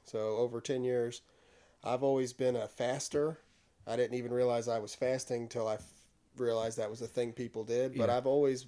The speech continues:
Speaker 1: never been, like, a, uh, always never been. Um, I've always sort of had this thing where I,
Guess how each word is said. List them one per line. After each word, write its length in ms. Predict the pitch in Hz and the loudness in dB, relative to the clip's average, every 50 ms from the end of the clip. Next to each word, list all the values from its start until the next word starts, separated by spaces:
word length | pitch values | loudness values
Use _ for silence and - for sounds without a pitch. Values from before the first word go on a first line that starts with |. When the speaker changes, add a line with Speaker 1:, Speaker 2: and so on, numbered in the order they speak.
| 104 104 | -12 -8
Speaker 1:
never 400 | 117 131 131 131 131 127 123 123 | -4 -2 -2 0 0 0 -2 -2
been, 360 | 120 - 113 127 123 123 123 | -4 -6 -4 -2 0 0 0
like, 260 | 120 113 110 110 110 113 | -2 -4 -6 -6 -6 -4
a, 220 | 113 113 113 110 | -2 -2 0 -2
uh, 160 | 107 104 107 - - | -2 -4 -6 -8 -10
always 280 | 127 113 113 110 107 117 | -8 -8 -8 -8 -8 -10
never 220 | 110 107 104 107 | -12 -12 -12 -12
been. 240 | 104 113 107 107 107 - _ - - - - - - - - - _ _ _ | -10 -10 -10 -12 -12 -16 _ -20 -20 -20 -20 -20 -20 -20 -20 -20 _ _ _
Um, 300 | - 131 123 120 110 101 - _ _ _ _ _ _ _ _ _ _ _ _ _ - | -6 -4 -4 -4 -4 -6 -10 _ _ _ _ _ _ _ _ _ _ _ _ _ -14
I've 320 | - 120 123 123 123 123 - - - _ _ _ _ - | -8 -4 -2 -2 -2 -4 -8 -16 -20 _ _ _ _ -2
always 600 | 147 175 185 180 175 165 156 151 147 139 143 - | 0 2 4 8 8 10 10 10 8 4 2 0
sort 260 | - - 139 131 131 | -2 0 0 0 0
of 120 | 127 123 - | -2 -2 -2
had 280 | 143 135 131 123 120 | 0 2 2 2 2
this 260 | 117 123 120 117 - - | 0 -2 -2 -2 -2 -4
thing 420 | - 127 127 127 127 127 123 117 | -2 0 0 0 0 0 0 0
where 260 | 120 120 120 120 113 | 0 2 2 2 2
I, 160 | 113 117 113 | 2 2 0